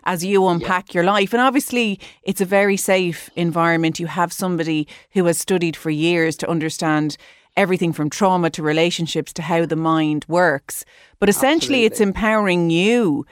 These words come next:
Speaker 1: to look at your own life and make those changes.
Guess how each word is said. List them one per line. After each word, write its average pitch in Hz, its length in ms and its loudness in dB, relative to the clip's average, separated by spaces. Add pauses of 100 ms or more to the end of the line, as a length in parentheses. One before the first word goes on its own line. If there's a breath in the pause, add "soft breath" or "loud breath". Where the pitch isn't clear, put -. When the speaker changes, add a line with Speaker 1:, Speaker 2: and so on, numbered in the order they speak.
(140 soft breath)
Speaker 1:
to 202 140 0
look 185 200 2
at - 140 -4
your 170 140 2
own 156 200 4
life 147 340 0
and 151 140 -2
make 143 220 -2
those 135 220 -4
changes. - 640 -8